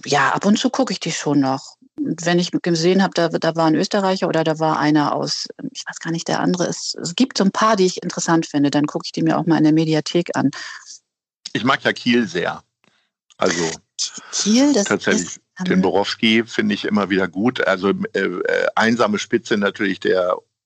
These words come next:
Speaker 2: äh, unsichtbare Gast mit Lars Eidinger,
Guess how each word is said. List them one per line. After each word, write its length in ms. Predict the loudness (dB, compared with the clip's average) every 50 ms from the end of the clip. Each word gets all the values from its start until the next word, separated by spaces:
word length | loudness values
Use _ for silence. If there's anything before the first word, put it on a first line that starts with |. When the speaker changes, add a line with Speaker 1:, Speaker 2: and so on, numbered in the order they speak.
| _ -2
Speaker 2:
äh, 120 | 0 0
unsichtbare 720 | 0 0 0 0 0 0 0 -2 -2 0 0 2 2 2 0
Gast 480 | 2 2 0 0 0 -6 -18 -12 -6 -2
mit 140 | -2 -2 0
Lars 240 | 0 0 0 0 0
Eidinger, 580 | -2 0 0 2 2 2 0 0 0 -4 -4